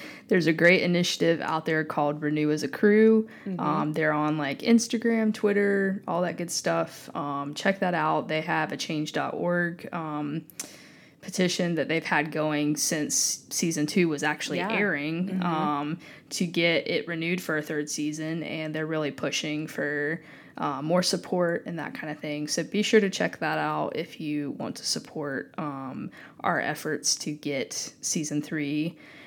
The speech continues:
Speaker 1: either renewed at Max or picked up by another streaming service. So
Speaker 2: Yeah.
Speaker 1: the more, the more noise we can make, the better.
Speaker 2: Absolutely. And, you know, like, you never wanna underestimate a ragtag group of pirates.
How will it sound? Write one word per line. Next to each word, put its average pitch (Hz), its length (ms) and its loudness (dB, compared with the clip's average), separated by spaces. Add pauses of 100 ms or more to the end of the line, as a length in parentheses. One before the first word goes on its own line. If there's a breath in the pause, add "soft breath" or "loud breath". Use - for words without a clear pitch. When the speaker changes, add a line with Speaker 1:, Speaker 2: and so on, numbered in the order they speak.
(180 loud breath)
Speaker 1:
either 170 240 0
renewed 170 380 8
at 190 100 10
Max 202 380 4
or 175 100 2
picked - 320 -2
up 175 220 2
by 156 180 -4
another 156 340 -6
streaming 147 380 -4
service. - 560 -8
So - 300 -8 (500)
Speaker 2:
Yeah. 269 240 0
Speaker 1:
the - 60 6
more, 190 140 6 (340)
the 220 60 10
more 262 200 12
noise 233 280 12
we 202 100 6
can 180 120 4
make, 156 200 2
the 160 80 -6
better. 139 340 -2 (280)
Speaker 2:
Absolutely. 175 960 -6
And, 185 180 -4
you 185 80 -6
know, 180 340 -2
like, 175 280 -2
you 226 100 -2
never 254 300 4
wanna 226 280 0
underestimate 185 800 -2
a 180 120 -2
ragtag 175 640 -2
group 175 220 -8
of 170 140 -10
pirates. 170 640 -6